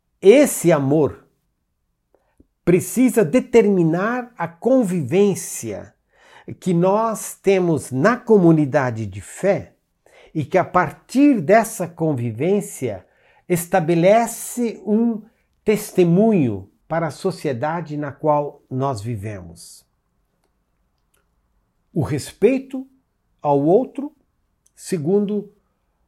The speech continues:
a convivência em amor, que leva o outro a sério sem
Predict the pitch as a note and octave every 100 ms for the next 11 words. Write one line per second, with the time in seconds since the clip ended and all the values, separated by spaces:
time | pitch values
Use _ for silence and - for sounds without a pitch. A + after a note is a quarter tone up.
0 | _ C#3+ C3 - G#3+ B3 F#3 F3+ A2+ G3+
1 | A#3+ - - - C4 C4+ C4+ _ _ _
2 | _ _ - G#3+ F#3+ D3+ F3 A#3+ - -
3 | - _ _ _ _ _ _ _ - E3
4 | F#3 A#3 G3+ A3 - - F3 F3 A3 A#3
5 | G3 F#3 D3+ - - G3+ B3 B3+ C4+ B3+
6 | - _ _ _ - - - A#3+ C#4 C4+